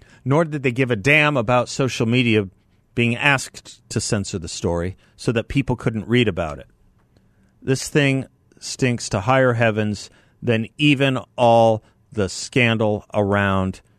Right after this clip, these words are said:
the Steele dossier, because it was so much bigger, and everyone kinda knew what they should have been doing and weren't. The press threw in the towel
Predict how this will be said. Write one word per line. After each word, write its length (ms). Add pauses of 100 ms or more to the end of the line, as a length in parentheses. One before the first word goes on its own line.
(600)
the 100
Steele 340
dossier, 640 (1600)
because 280
it 80
was 120
so 720
much 400 (120)
bigger, 380 (840)
and 260
everyone 560 (280)
kinda 500 (120)
knew 440 (560)
what 180
they 120
should 220
have 80
been 180
doing 440
and 220
weren't. 320 (720)
The 80
press 580 (380)
threw 400
in 160
the 80
towel 560